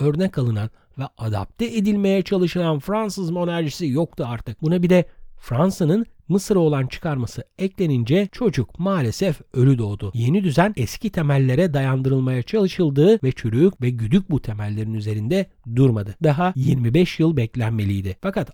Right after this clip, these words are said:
arada önemli bir şey daha oldu. Ve Napolyon'un Rus seferi sonrası Avrupa devletleri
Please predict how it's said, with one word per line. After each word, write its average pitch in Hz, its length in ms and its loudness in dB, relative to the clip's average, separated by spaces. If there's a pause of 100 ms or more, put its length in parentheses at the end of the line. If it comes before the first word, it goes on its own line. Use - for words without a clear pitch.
arada 254 320 2
önemli 214 360 2
bir 175 60 -2
şey 151 220 -2
daha 107 260 -2
oldu. 98 320 -8 (280)
Ve 143 180 0
Napolyon'un 208 720 2
Rus 190 260 0
seferi 123 420 -2
sonrası 165 600 2
Avrupa 180 480 0
devletleri 160 540 2